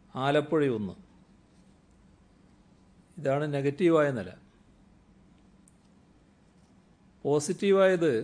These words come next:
തിരുവനന്തപുരം പതിനാല്, മലപ്പുറം പതിനൊന്ന്, ഇടുക്കി ഒൻപത്,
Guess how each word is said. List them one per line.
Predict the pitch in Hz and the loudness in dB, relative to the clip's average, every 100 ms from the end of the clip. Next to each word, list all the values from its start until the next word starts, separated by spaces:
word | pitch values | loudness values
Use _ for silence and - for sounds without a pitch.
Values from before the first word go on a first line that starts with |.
| - - _ _ _ _ _ _ _ _ _ _ _ _ _ _ _ _ _ _ | -6 -20 _ _ _ _ _ _ _ _ _ _ _ _ _ _ _ _ _ _
തിരുവനന്തപുരം | 165 151 175 180 185 185 185 | -4 0 0 0 0 0 0
പതിനാല്, | 160 139 151 135 95 - - _ _ _ _ _ _ _ _ _ _ _ _ _ _ _ _ _ _ _ _ | 0 0 0 -2 -4 -12 -20 _ _ _ _ _ _ _ _ _ _ _ _ _ _ _ _ _ _ _ _
മലപ്പുറം | 131 139 135 185 185 175 | -6 -4 -4 0 0 2
പതിനൊന്ന്, | 147 139 139 113 98 - _ _ _ _ _ _ _ _ _ _ _ _ _ _ _ _ _ _ _ _ _ | 2 0 -2 -6 -8 -16 _ _ _ _ _ _ _ _ _ _ _ _ _ _ _ _ _ _ _ _ _
ഇടുക്കി | 139 135 147 143 180 | -6 -4 -4 0 2
ഒൻപത്, | 147 135 135 101 | 2 0 -2 -2